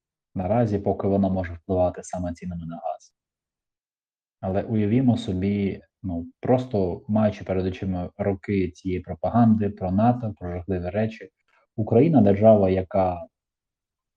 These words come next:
була постійно поруч, була у сфері впливу, яку Росія хоче знищити. Повністю провести,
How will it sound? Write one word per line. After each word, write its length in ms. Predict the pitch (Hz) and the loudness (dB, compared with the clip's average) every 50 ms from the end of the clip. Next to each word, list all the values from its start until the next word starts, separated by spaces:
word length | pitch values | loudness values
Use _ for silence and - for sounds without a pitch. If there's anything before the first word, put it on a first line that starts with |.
| _ _ _ _ | _ _ _ _
була 180 | 104 101 95 92 | 2 4 4 2
постійно 460 | - 104 - - - 104 92 95 87 | 2 -4 -8 -4 -4 -2 -2 -2 -2
поруч, 500 | - 110 120 127 120 107 - - - _ _ | 2 4 4 4 4 2 -2 -4 -10 _ _
була 160 | - 95 92 92 | -4 -4 -2 -2
у 60 | 92 | -4
сфері 260 | - - 95 92 90 | -6 -6 -4 -4 -4
впливу, 580 | 87 - _ 101 107 127 139 127 107 92 92 - _ _ _ _ _ _ _ _ _ _ _ - | -6 -6 _ 0 2 2 2 2 0 -4 -8 -12 _ _ _ _ _ _ _ _ _ _ _ -10
яку 680 | 104 95 90 - - 95 92 90 90 95 101 107 107 - | -8 -8 -8 -4 -2 -2 -2 -2 -2 -6 -8 -10 -12 -12
Росія 400 | - 101 - - 107 104 101 98 | -10 -10 -8 -6 -6 -6 -4 -6
хоче 320 | 95 - 90 87 - 85 | -6 -8 -12 -12 -12 -12
знищити. 600 | 85 85 82 82 82 - - - - - _ - - _ _ _ _ _ _ _ _ _ _ _ _ _ _ _ | -12 -12 -12 -12 -14 -16 -20 -20 -20 -20 _ -20 -20 _ _ _ _ _ _ _ _ _ _ _ _ _ _ _
Повністю 480 | - 120 107 104 98 98 - - 80 78 | -4 -2 0 0 -2 -2 -4 -8 -14 -12
провести, 840 | - 90 85 85 87 92 - - _ - 87 82 - - - - - | -10 -10 -8 -8 -8 -8 -10 -14 _ -12 -10 -10 -10 -10 -10 -12 -14